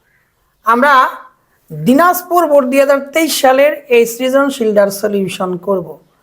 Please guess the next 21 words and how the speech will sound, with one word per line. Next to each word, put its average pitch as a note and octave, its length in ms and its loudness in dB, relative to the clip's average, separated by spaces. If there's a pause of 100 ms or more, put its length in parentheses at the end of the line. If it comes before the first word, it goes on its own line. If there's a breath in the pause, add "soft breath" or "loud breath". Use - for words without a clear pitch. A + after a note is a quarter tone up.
(460)
দেখো, G#3+ 460 -2
এখানে A#3+ 300 2
একটা B3 180 -2
উদ্দীপক C4 440 0
দেওয়া B3 300 4
আছে, G#3+ 260 -4 (200)
এই A3 80 0
উদ্দীপকের A#3 480 0
আলোকে A3+ 300 0
ঘ F#3 200 -2
নাম্বার A3 380 0
এবং A#3+ 220 -2
ঘ G3 120 -4
নাম্বার G3 260 0
প্রশ্নের G3+ 360 -8
সলিউশন G3 540 -8
করব। A3 280 -2 (1000)
দেখো, G3 420 0 (680 soft breath)
উদ্দীপকে C#4+ 580 0 (260)
এটা B3+ 220 2
হচ্ছে, B3+ 440 0